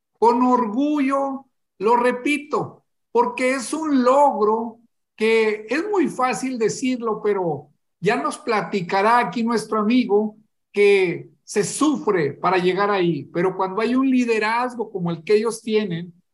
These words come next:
cuando hay esa pasión y ese amor por compartir lo que ellos han aprendido, pues el universo conspira y se hacen las cosas más fáciles.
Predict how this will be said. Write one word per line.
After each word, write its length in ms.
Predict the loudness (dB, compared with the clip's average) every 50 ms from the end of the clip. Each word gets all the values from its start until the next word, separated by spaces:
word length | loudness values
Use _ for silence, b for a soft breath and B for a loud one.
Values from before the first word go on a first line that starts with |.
| _ _ _ -2
cuando 420 | 0 2 4 4 4 4 4 4
hay 160 | 2 2 0
esa 440 | -2 -4 -4 -4 -4 -4 -4 -4 -4
pasión 880 | -4 -2 -2 -2 -6 -8 -6 -4 0 2 2 4 2 2 0 -2 -6 -10 _ _ _ _ _ _ _ _ _ _ -4
y 120 | 0 0
ese 280 | 0 0 0 -4 -4 -2
amor 520 | -2 0 0 0 2 4 2 2 2 0 -2
por 180 | -2 -2 -2
compartir 880 | -6 -8 -6 -4 -2 -2 -2 -2 -2 -6 -4 -2 -2 -2 -4 -4 -10 -14 _ _ _ _ _ _ _ _ _ _ 2
lo 240 | 2 2 2 2
que 300 | 2 4 6 8 8 8
ellos 340 | 6 4 2 0 0 0 0
han 160 | -2 0 0
aprendido, 800 | -2 -2 -2 -4 -2 -2 -2 -2 -2 -2 -2 -4 -8 -8 -10 -16 _ _ _ _ _ _ _ _
pues 500 | 0 2 2 2 2 0 -6 -14 _ _ _ _ _ _ _ _ _ _ _ _ _
el 220 | 0 2 2 4 4
universo 640 | 2 2 2 2 2 2 2 0 0 -2 -4 -4
conspira 840 | -2 -4 -4 -4 -6 -10 -6 -4 -2 -2 0 2 2 2 2 0 -4 -6
y 340 | -6 -4 -4 -4 -8 -10 -12 -14
se 180 | -6 -2 0 2
hacen 340 | 2 0 0 -2 -2 -2
las 200 | -2 -2 -4 -6
cosas 640 | -2 2 2 2 2 2 -2 -2 -2 -4 -6 -12 _ _ -10
más 240 | -4 -4 -4 -4 -2
fáciles. 600 | -2 -2 -2 -2 -4 -8 -10 -10 -10 -10 -14 _